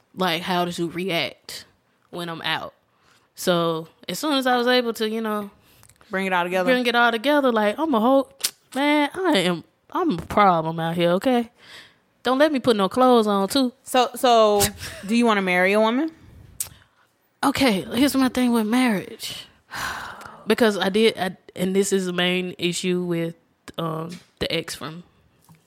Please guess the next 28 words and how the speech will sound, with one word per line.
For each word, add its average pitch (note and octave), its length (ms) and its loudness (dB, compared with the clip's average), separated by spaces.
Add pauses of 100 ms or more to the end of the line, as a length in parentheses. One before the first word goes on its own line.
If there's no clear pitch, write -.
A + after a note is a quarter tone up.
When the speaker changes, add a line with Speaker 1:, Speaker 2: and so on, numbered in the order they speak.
Speaker 1:
a - 60 -14
few F3+ 200 -8
years F3 280 -2
ago. E3+ 220 -8 (220)
Speaker 2:
Mm-hmm. F3 240 -14 (1700)
Speaker 1:
I A3 140 -2
don't C4 300 0
think A#3+ 200 0
I'm G#3+ 200 0
for F#3+ 240 0
marriage. - 840 -6
Speaker 2:
Why? F#3+ 300 -4 (1500)
Speaker 1:
I G#3 100 0
can't B3 320 -2
see B3+ 180 -2
myself G3 480 0
being F#3 220 0
with E3 220 0
one F3 180 0
person F3 400 -2
for D#3+ 180 -2
the - 100 -4
rest - 720 -4 (120)
of C#3 160 -4
my - 140 -6
life. B1+ 300 -12 (180)
Speaker 2:
Ho. F3 280 2 (640)
Anyway. F3+ 260 -8